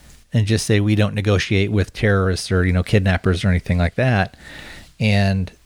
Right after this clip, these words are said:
at least you kinda keep your dignity." But it turns out that the, uh, like we were saying before, public approval,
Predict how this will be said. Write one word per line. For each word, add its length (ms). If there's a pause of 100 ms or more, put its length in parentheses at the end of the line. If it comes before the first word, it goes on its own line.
(140)
at 140
least 260
you 80
kinda 240
keep 300
your 100
dignity." 520 (1300)
But 320
it 140
turns 340
out 320
that 420 (720)
the, 400
uh, 160
like 180
we 140
were 180
saying 300
before, 560 (800)
public 560
approval, 640